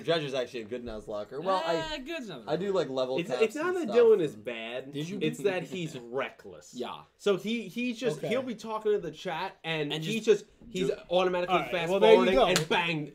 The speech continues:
Speaker 3: he just his Pokemon's
Speaker 4: I
Speaker 3: dead.
Speaker 4: never, I never
Speaker 2: Self-destructive.
Speaker 4: understood how, how people, like, speed run through it. Like, I, I don't
Speaker 3: The
Speaker 4: get how people play like
Speaker 3: yeah, that's
Speaker 4: that.
Speaker 3: him.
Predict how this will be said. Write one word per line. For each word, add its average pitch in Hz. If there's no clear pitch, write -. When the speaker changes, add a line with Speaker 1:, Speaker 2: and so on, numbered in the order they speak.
Speaker 3:
he 160
just 160
his 147
Pokemon's 143
Speaker 4:
I -
Speaker 3:
dead. 135
Speaker 4:
never, 120
I 139
never 208
Speaker 2:
Self-destructive. 202
Speaker 4:
understood 214
how, 208
how 165
people, 185
like, 156
speed 185
run 143
through 143
it. 143
Like, 139
I, 170
I 185
don't 220
Speaker 3:
The 165
Speaker 4:
get 254
how 226
people 214
play 190
like 180
Speaker 3:
yeah, 160
that's 151
Speaker 4:
that. 139
Speaker 3:
him. 123